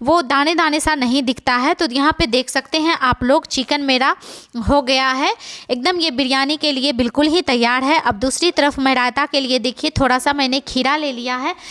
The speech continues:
इसे मैं अच्छे से कस कर लूँगी। उसके बाद दो हरी मिर्ची को मैंने बारीक चॉप करके रखा हुआ है। रायते में सिर्फ मैं खीरा, प्याज और हरी मिर्च का ही यूज़ करूँगी, ज़्यादा कुछ नहीं डालूँगी इसमें। और मसाले में कुछ नहीं डालना है,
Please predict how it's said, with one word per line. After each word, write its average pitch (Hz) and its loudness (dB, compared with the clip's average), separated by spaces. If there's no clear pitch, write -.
इसे 339 0
मैं 381 0
अच्छे 285 0
से 359 0
कस 277 0
कर 254 2
लूँगी। 247 2
उसके 311 -4
बाद 311 2
दो 294 2
हरी 277 2
मिर्ची 277 -2
को 302 0
मैंने 262 2
बारीक 254 0
चॉप 262 0
करके 240 0
रखा 247 0
हुआ 233 2
है। 285 0
रायते 330 0
में 427 -2
सिर्फ 339 -4
मैं 294 0
खीरा, 277 -2
प्याज 294 -2
और 294 4
हरी 262 2
मिर्च 262 0
का 269 0
ही 269 0
यूज़ 262 2
करूँगी, 254 0
ज़्यादा 269 2
कुछ 269 -2
नहीं 247 2
डालूँगी 240 0
इसमें। 285 -2
और 320 0
मसाले 285 0
में 320 0
कुछ - -2
नहीं 294 2
डालना 247 0
है, 349 0